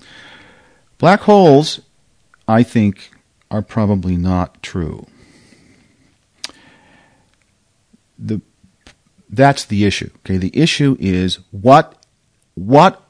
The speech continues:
would be the actual experimental properties of a very dense mat-, very dense mass, such as probably you have at the center of the galaxy.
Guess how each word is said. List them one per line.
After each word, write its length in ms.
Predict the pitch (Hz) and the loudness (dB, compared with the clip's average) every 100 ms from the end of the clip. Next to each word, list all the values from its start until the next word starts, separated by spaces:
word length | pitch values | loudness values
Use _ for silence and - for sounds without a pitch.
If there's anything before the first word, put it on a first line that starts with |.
| - | -8
would 340 | 110 143 117 | 0 0 0
be 320 | 107 104 101 - | 0 0 -2 -2
the 140 | 107 - | -6 -4
actual 680 | 101 123 - - 143 135 - | -2 -2 -2 -4 -2 -4 -6
experimental 720 | - - - 95 104 101 98 | -12 -12 -6 -2 0 0 -2
properties 640 | 101 - 92 92 80 76 78 | -4 -4 -4 -2 -4 -6 -8
of 80 | 78 | -12
a 60 | |
very 460 | 76 73 95 110 113 | -14 -2 0 2 0
dense 500 | 95 92 92 92 - | -2 0 0 0 -4
mat-, 400 | 76 85 80 - - | -6 -4 -4 -6 -18
very 360 | - 104 127 | -10 -2 0
dense 380 | 101 98 95 - | 0 -4 -4 -4
mass, 480 | 82 87 71 - - | -4 -2 -6 -10 -16
such 300 | - 87 - | -12 -10 -10
as 180 | 82 - _ _ - | -10 -12 _ _ -16
probably 460 | - 92 90 87 85 | -8 -6 -6 -6 -4
you 180 | 85 80 | -4 -6
have 500 | 90 85 76 78 76 | -6 -6 -6 -8 -10
at 140 | - | -14
the 80 | 76 | -14
center 300 | - 85 76 | -6 -4 -4
of 80 | 71 | -6
the 40 | |
galaxy. 680 | 78 78 80 76 - - | -8 -6 -6 -8 -12 -14